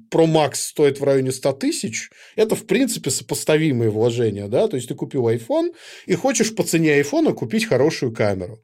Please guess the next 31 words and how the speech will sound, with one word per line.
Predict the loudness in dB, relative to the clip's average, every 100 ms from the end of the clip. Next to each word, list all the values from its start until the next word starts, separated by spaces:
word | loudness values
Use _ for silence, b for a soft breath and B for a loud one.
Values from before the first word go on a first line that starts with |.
| b b
Это | -2
всё | 0 -2
вписывается | 0 0 0 0 -2
в | -4
бюджет | -2 0 0
в |
сто | -2
тысяч | -6 -6 -10 -6
рублей. | -4 0 0 0 -4 b b
Вот. | 0 4 6 4 0
И | -8 -4 0 0 -2 -2
за | 0 2
этот | 2 2
бюджет | -2 -2 2 2 0 -8
куча | -2 0 2 2
вариантов, | 4 2 2 0 -4 -2
и | 0
микро | 2 2 2 4 4 0
среди | -4 -4 -2
них | -2 -2
будет | -2 -2 -2
занимать | -4 0 0 0
двадцать | 0 0
восьмое | -4 -2 -2
место. | 0 -2 -4 -12 -20 _ _
По | 4 4
габаритам, | 4 4 6 4 4 4 4 2
по | 0 4 4 4
удобству, | 2 2 2 2 -4 -4
по | -2
цене. | -4 -2 0 0 0